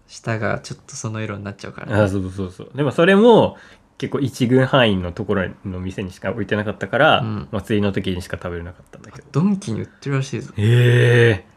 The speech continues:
Speaker 2: ー。
Speaker 1: うわー、ちょっとこれ、いいな。
Speaker 2: うん、ちょっと食べたいけど、でも、駄菓子屋で買うから特別感だよな。うわー。
Speaker 1: 当たるとこう、あれ？そうだよ。当たると、
Speaker 2: うん。
Speaker 1: スーパーボールとかっ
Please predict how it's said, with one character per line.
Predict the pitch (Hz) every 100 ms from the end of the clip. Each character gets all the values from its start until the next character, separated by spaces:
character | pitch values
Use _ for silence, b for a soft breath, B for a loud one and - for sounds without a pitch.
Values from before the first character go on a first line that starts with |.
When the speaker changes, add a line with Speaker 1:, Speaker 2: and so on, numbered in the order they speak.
| _
Speaker 2:
ー。 | -
Speaker 1:
う | 117
わ | - - - -
ー、 | -
ち | - 113
ょ |
っ |
と | 113
こ | - 117
れ、 | 123
い | 120
い | _ _ -
な。 |
Speaker 2:
う | 120
ん、 | 85 87
ち | -
ょ | 196
っ |
と | 156
食 | 107 110
べ | 110
た | 127
い | 120
け | 98
ど、 | 92
で |
も、 | 92 82 b _ _ _ _ _ 127 123
駄 | 107 104
菓 | 139
子 | -
屋 | 233
で | 190
買 | 139
う | 139
か | 107
ら |
特 | 95 98 101
別 | 98
感 | - -
だ | -
よ | -
な。 | 113 123 131
う | -
わ | - - 104 - - -
ー。 | 123
Speaker 1:
当 |
た | 180 196
る |
と | 185
こ | - 110 107
う、 | -
あ |
れ？ | 220 B B B
そ | -
う | 269
だ | 107
よ。 |
当 | 143
た | 302
る | 330
と、 | 320 294 294 -
Speaker 2:
う | 123
ん。 | 90 -
Speaker 1:
ス | - 170
ー |
パ | 170
ー | 143
ボ | 139
ー |
ル | 123
と | -
か |
っ | 110